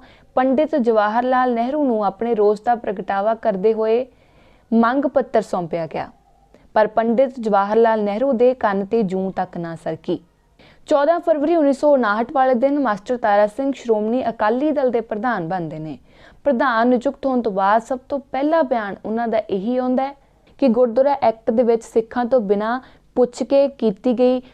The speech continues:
ਸੋਧ ਸਿੱਖਾਂ ਦੇ ਧਾਰਮਿਕ ਮਾਮਲਿਆਂ ਦੇ ਵਿੱਚ ਸਰਕਾਰ ਦੀ ਦਖਲ ਅੰਦਾਜ਼ੀ ਹੈ ਅਤੇ ਸਰਕਾਰੀ ਦਖਲ ਦੇ ਵਿਰੋਧ ਦੇ ਵਿੱਚ ਸਿੱਖਾਂ ਵੱਲੋਂ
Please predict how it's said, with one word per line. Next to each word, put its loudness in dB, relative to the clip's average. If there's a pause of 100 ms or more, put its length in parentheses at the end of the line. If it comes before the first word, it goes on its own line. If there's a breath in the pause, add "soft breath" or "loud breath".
(120 loud breath)
ਸੋਧ 2
ਸਿੱਖਾਂ -2
ਦੇ 2
ਧਾਰਮਿਕ 0
ਮਾਮਲਿਆਂ -2
ਦੇ 2
ਵਿੱਚ 0
ਸਰਕਾਰ -4
ਦੀ -6
ਦਖਲ -4
ਅੰਦਾਜ਼ੀ -6
ਹੈ -16 (500 soft breath)
ਅਤੇ 2
ਸਰਕਾਰੀ 2
ਦਖਲ 2
ਦੇ 4
ਵਿਰੋਧ 2
ਦੇ 4
ਵਿੱਚ 0
ਸਿੱਖਾਂ -2
ਵੱਲੋਂ -2